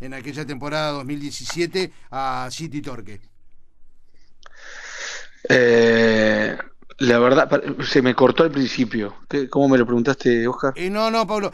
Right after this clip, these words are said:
Speaker 1: si has seguido de alguna manera la campaña de, de Torque en este último tiempo.
Speaker 2: Sí, sí, sí, sí, sí, sí, sí.
Speaker 1: Ahora
Speaker 2: Torque
Speaker 1: con
Speaker 2: también, a
Speaker 1: Eguren
Speaker 2: ver
Speaker 1: como
Speaker 2: cómo
Speaker 1: D T, ¿no?
Speaker 2: Eh.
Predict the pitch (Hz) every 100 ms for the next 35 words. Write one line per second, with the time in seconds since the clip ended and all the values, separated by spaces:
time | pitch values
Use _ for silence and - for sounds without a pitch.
0 | - - 202 208 208 208 233 220 196 185
1 | 190 180 180 208 202 180 160 156 175 180
2 | 170 160 151 147 151 180 165 131 143 143
3 | 147 135 135 131 131 117 113 - - 160
4 | 165 165 151 160 151 - 143 131 _ -
5 | 135 147 160 156 131 117 113 104 104 104
6 | - 127 156 120 120 - 123 131 - 117
7 | 120 117 127 139 127 180 135 127